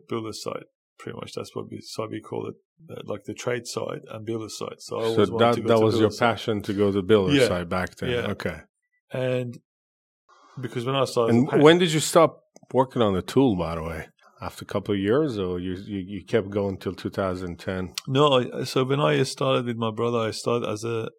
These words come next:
Speaker 1: as an apprentice.
Speaker 2: Okay.
Speaker 1: Started, so I was sanding doors, frames and all that, you know, uh, and he's, he's definitely one of the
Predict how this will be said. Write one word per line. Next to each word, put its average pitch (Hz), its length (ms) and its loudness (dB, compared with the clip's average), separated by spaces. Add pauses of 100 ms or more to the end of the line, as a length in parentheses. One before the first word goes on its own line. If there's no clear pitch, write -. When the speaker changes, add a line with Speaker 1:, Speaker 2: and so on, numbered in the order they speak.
(100)
Speaker 1:
as 113 120 -4
an 113 120 -6
apprentice. - 680 -8 (260)
Speaker 2:
Okay. 90 440 -6
Speaker 1:
Started, 101 440 0
so 107 140 -6
I 101 40 -6
was 98 220 -8
sanding 107 340 -6
doors, 98 320 0
frames 98 360 -6
and 101 80 -14
all 98 140 -10
that, 98 180 -8 (120)
you 104 180 -10
know, 101 60 -8 (340)
uh, 110 140 -10 (100)
and 104 200 -10 (180)
he's, 117 640 -4 (280)
he's 113 240 -8
definitely 110 840 -6 (340)
one 123 140 4
of 117 200 4
the 107 460 -2